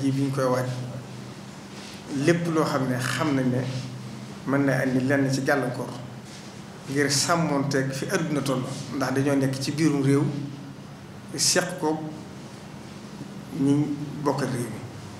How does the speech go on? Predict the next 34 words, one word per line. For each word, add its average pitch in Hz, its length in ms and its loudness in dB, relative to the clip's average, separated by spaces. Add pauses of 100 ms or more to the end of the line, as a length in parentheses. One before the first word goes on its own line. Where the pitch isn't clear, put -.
(600)
mi, 147 80 2
nekk 170 280 6
ci - 100 0
biir 165 260 2
adduna 143 280 0
yi, 156 120 4
seq - 360 0
ko 143 60 0
waa 139 240 4
adduna. - 260 0 (640)
Kon 160 240 2 (140)
mënuñoo 156 420 6
beddiku 131 420 0
ne 147 120 -2
ko 139 100 -2
Cheikh 135 240 2
Mouhamadou 123 280 0
Mountakha 120 320 0
di 120 60 -2
waxee. 113 200 -6 (960)
Looloo 135 280 6
waral, 127 280 2 (1120)
eh, - 400 -6
lenn 151 360 6
ci - 140 0
ndaje 143 240 4
yi 135 160 4
nga 147 100 0
xam 147 200 0
ne 139 80 0
sax 131 200 0
daanañ 139 280 4
ko 131 80 -4
def, 127 160 -2